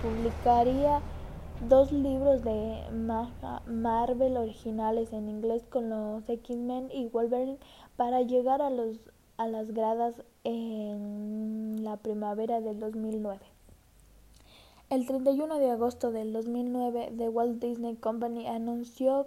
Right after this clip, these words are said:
que adquiriría la corporación matriz de Marvel Comics, Marvel Entretenimiento, por un acuerdo efectivo y acciones por valor aproximadamente cuatro mil millones, que si fuera necesario se ajustaría al cierre, dando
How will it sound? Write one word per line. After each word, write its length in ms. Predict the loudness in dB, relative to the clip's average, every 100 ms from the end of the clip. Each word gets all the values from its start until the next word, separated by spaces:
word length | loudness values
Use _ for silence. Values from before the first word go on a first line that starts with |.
| -2
que 220 | -4 -4
adquiriría 800 | -6 -8 -10 -4 -2 2 2 2
la 180 | 0 -4
corporación 840 | -4 -4 -2 -2 -2 -4 -6 -4
matriz 420 | -4 -4 0 0
de 60 | -2
Marvel 500 | -4 -2 -2 -4 -6
Comics, 460 | -6 -6 -10 -20 -20 _ -20 -20 -16
Marvel 500 | -6 0 4 4 4
Entretenimiento, 840 | 2 -2 -6 -6 -6 -6 -8 -12 -20 _ _ _ 0
por 200 | 4 4
un 460 | 2 0 -4 -6 -6
acuerdo 500 | -6 -4 0 0 2
efectivo 680 | -2 -2 -6 -6 -2 2 4
y 100 | 4
acciones 480 | 0 -4 -6 -6 -6
por 180 | -6 -2
valor 400 | -2 0 0 0
aproximadamente 800 | -2 -4 -6 -6 -6 -6 -6 -8 -8
cuatro 380 | 0 0 0 -4
mil 360 | -4 -4 -4
millones, 640 | -4 -4 -4 -4 -4 -8 -12 -20 -20 -20 _ 2
que 140 | 2
si 180 | 2 -6
fuera 260 | 0 0
necesario 720 | 0 -4 -4 0 0 2 2 0
se 340 | -2 0 0
ajustaría 720 | -2 -6 -14 -8 -2 0 0
al 120 | -2 -6
cierre, 480 | -4 -2 0 -2
dando 420 | -2 -2 -2 -2